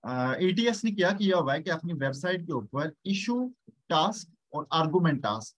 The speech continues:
इनके क्वेश्चन जो हैं, यानी वो वहां पे डाले हुए हैं। काफी सारे क्वेश्चन हैं, means two hundred plus issue task होंगे, टू hundred plus argument task होंगे। वो as a sample डाले होते हैं कि आप इनको देख लें और आपका जो question होगा वो कुछ इन्हीं में से ही होगा, ठीक है? तो वहां से आप एक एक prompt उठा लें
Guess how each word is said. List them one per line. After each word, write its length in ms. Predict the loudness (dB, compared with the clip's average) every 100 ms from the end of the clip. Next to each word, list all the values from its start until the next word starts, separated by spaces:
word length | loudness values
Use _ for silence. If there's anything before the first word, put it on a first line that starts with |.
| -2
इनके 300 | 0 2 0
क्वेश्चन 560 | -4 -4 -4 -4 0 0
जो 200 | 0 -2
हैं, 260 | -4 -8 -6
यानी 380 | -2 -2 -4 -8 -16 _ _ -6
वो 360 | 2 4 4 2
वहां 240 | 2 2
पे 120 | 2
डाले 240 | 2 2 0
हुए 280 | -6 -6 -6
हैं। 80 | -2
काफी 220 | -2 0
सारे 180 | -2 -2
क्वेश्चन 420 | -4 -6 -8 -8
हैं, 60 | -6
means 500 | -4 -4 -4 -4 -6 -8 _ _ -2
two 120 | 0
hundred 320 | 2 0 -2
plus 260 | -2 -4 -4
issue 180 | -6 -2
task 300 | 0 0 -2
होंगे, 200 | -4 -4
टू 180 | -2 -2
hundred 240 | -2 -4
plus 180 | -6 -6
argument 380 | -6 -4 -4 -4
task 260 | -6 -6 -8
होंगे। 180 | -10
वो 240 | -10 2 4
as 140 | 6
a 60 | 4
sample 320 | 0 0 2
डाले 220 | 4 4
होते 180 | 2 0
हैं 140 | -4
कि 300 | -6 _ 0
आप 220 | 4 4 2
इनको 240 | 0 0
देख 260 | 0 -2 -2
लें 120 | -4
और 160 | 0
आपका 240 | 0 0 -4
जो 120 | -4
question 320 | -4 -2 0
होगा 160 | 2 2
वो 240 | 2 -2
कुछ 280 | -4 -6 -2
इन्हीं 160 | 2 2
में 100 | 0
से 120 | -2
ही 60 |
होगा, 340 | -6 -8 -14 -16
ठीक 420 | -16 _ -8 -6
है? 80 | -8
तो 320 | -14 _ 2
वहां 220 | 4 4
से 120 | 4
आप 200 | 2 2
एक 140 | 0 0
एक 160 | -4
prompt 340 | -2 0 -2 -6
उठा 260 | -8 -2 0
लें 180 | -2